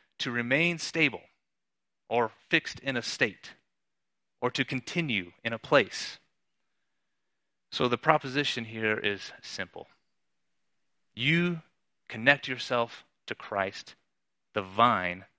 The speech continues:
by placing your faith in him. The kind of faith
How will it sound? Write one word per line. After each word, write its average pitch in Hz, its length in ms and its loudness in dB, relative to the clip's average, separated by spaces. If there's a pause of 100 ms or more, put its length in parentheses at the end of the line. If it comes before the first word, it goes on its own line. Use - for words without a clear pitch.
by 98 160 2
placing 104 680 -4
your 98 240 -6
faith - 680 -4
in 104 160 -4
him. - 500 -2 (1300)
The 202 80 4
kind 117 260 2
of 95 80 -4
faith 139 460 0